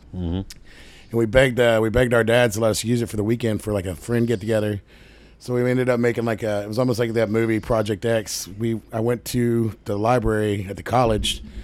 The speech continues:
Speaker 2: used their first Photoshop that I could find, made my first flyer, and we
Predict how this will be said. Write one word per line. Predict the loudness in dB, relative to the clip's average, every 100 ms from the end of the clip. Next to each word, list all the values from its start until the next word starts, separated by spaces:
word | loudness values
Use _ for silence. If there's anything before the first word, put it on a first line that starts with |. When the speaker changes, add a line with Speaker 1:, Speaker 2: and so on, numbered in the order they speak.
| -16 -6
Speaker 2:
used | 0 0 2
their | 2 2
first | 2 0 2
Photoshop | 4 4 4 2 0 -2
that | -6
I | -6
could | -6
find, | -4 -2 0 0 -2 -6 -16 -20 -20 -18 -4
made | 0 2
my | 2
first | 2 2 0
flyer, | 0 2 4 2 -2 -6 -16 -20 -20 -20 -20 -20 -8
and | -4 -4 -2
we | -2 -2 -4 -6